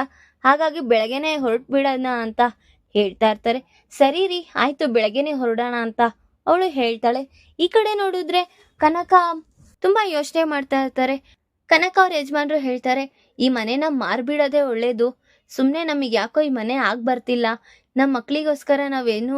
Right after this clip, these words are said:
ಮಾ-, ಏನೇನೂ ಮಾಡಕ್ಕಾಗ್ತಿಲ್ಲ, ಅದ್ರಲ್ಲೂ especially ಅಪ್ಪುಗಂತೂ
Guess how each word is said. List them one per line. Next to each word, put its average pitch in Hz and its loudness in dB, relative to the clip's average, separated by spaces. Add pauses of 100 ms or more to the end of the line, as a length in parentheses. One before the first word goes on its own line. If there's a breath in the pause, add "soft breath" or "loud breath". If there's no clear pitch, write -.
(240)
ಮಾ-, 240 -4 (100)
ಏನೇನೂ 277 0
ಮಾಡಕ್ಕಾಗ್ತಿಲ್ಲ, 233 -2 (880 soft breath)
ಅದ್ರಲ್ಲೂ 294 4
especially 285 0
ಅಪ್ಪುಗಂತೂ 277 -2